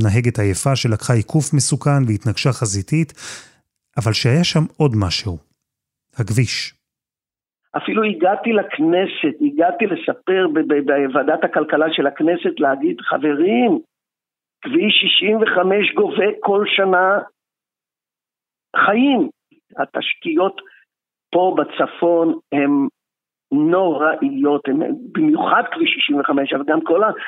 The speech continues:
Speaker 2: כל הכבישים הצרים שמובילים ליישובים, זה, זה פשוט, <laughs> אני מוכן לקחת לסיבוב, אם תבוא פעם לצפון, אלעד, אני אקח אותך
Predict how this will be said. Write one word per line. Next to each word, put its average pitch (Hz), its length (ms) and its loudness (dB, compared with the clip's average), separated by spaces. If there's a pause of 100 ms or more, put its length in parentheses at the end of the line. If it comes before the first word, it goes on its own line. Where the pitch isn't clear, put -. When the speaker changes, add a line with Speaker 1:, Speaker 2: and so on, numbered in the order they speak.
(180)
Speaker 2:
כל 170 160 2
הכבישים 202 500 0
הצרים 185 520 0
שמובילים 170 580 2
ליישובים, 165 720 0 (220)
זה, 175 60 2 (220)
זה 151 120 2
פשוט, 160 380 -2 (380)
<laughs> - 440 -8
אני 208 120 -2
מוכן 196 300 0
לקחת - 440 -4
לסיבוב, 220 560 -6 (460)
אם 165 140 2
תבוא 170 280 2
פעם 185 180 2
לצפון, 180 540 0
אלעד, 175 360 2
אני 170 220 4
אקח 196 200 0
אותך - 120 -6